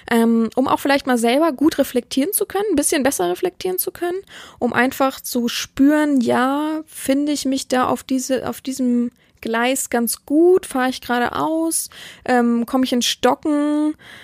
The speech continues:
das, das Gleis ist so ein schlechtes, schlechtes Beispiel gerade gewesen, ich weiß nämlich nicht, wie das heißt, wenn Weichen, heißt Weichen stellen, so, wenn, wenn, wenn ich auf der falschen Weiche,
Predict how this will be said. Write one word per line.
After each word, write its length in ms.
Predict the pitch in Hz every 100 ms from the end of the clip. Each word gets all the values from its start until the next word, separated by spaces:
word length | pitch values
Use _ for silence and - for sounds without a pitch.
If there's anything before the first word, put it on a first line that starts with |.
| - - _ _
das, 240 | 220 202
das 220 | - 214 -
Gleis 260 | 208 247
ist 120 | 208
so 60 | 220
ein 80 | 226
schlechtes, 460 | - 226 - 208 -
schlechtes 380 | - - 220 220
Beispiel 320 | - 226 -
gerade 140 | 208 -
gewesen, 240 | 226 220
ich 100 | 220
weiß 140 | 226 226
nämlich 180 | 220
nicht, 160 | 226 226
wie 60 | 226
das 200 | 226 -
heißt, 300 | 233 - 240
wenn 380 | 226 220 226 - _ _ _ _ _ _ _
Weichen, 440 | - 233 285 349 349
heißt 200 | 262 -
Weichen 280 | 277 - 330
stellen, 420 | - 294 320 359 392 - -
so, 300 | 247 320 403 _ _ -
wenn, 280 | 233 226 233
wenn, 320 | 233 233 254 - -
wenn 140 | 240
ich 100 | 226
auf 80 | 226
der 100 | 233
falschen 440 | 247 233 233 220
Weiche, 380 | 233 277 - 339